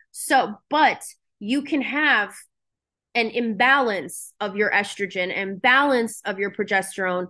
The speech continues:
You could have more estrogen dominance, and all of this is going to interfere with your androgens. Not in a way that would read as a glaring androgen lab work, like, "Oh, P C O S," but in a way that would cause symptoms.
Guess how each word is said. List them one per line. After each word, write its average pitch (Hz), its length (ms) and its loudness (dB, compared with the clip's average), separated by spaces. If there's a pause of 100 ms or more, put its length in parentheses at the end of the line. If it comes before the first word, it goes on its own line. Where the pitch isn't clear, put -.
(140)
You 208 160 -4
could 220 160 -2
have 196 220 2
more 262 340 4
estrogen 226 540 2
dominance, 190 580 -2
and 185 180 -6
all 247 360 4
of 247 100 0
this 277 300 0
is 226 100 -6
going 220 300 -4
to - 200 -6
interfere 202 760 -2
with 175 240 -8
your 175 180 -6
androgens. 175 800 -6 (340)
Not 226 260 4
in 285 80 2
a 277 60 4
way 269 280 2
that 233 180 4
would 220 200 2 (120)
read 233 340 -4
as 208 140 0
a 208 40 -6
glaring 240 540 0
androgen 220 600 -2
lab 277 280 2
work, 240 220 -4
like, 214 200 -6
"Oh, 311 360 0 (200)
P 294 120 -12
C 302 200 -10
O 302 80 -6
S," 285 200 0 (340)
but 294 120 -6
in 320 120 -4
a 285 60 -2
way 277 200 -4
that 254 120 -4
would 240 140 -12
cause 214 340 -8
symptoms. 339 640 -2